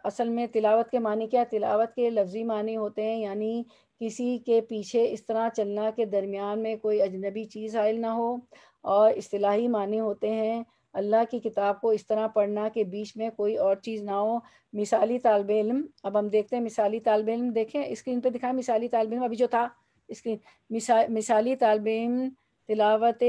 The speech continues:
कुरान सुनने का तरीका। अगर हमें मिसाली तालिब इल्म बनना है कुरान का, तो हम देखते हैं कि हक़ तिलावत ही क्या है, तिलावत कुरान सुनने, समझने, पढ़ने का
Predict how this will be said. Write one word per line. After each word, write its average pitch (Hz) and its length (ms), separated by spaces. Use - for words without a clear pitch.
कुरान 214 500
सुनने 208 340
का 208 140
तरीका। 180 360
अगर 185 200
हमें 202 260
मिसाली 202 420
तालिब 196 280
इल्म 196 200
बनना 185 240
है 208 140
कुरान 185 360
का, 202 320
तो 202 40
हम 208 160
देखते 190 340
हैं 208 340
कि 196 360
हक़ 185 300
तिलावत 196 560
ही 208 200
क्या 190 280
है, 220 320
तिलावत 202 460
कुरान 190 440
सुनने, 208 440
समझने, 190 520
पढ़ने 185 420
का 202 220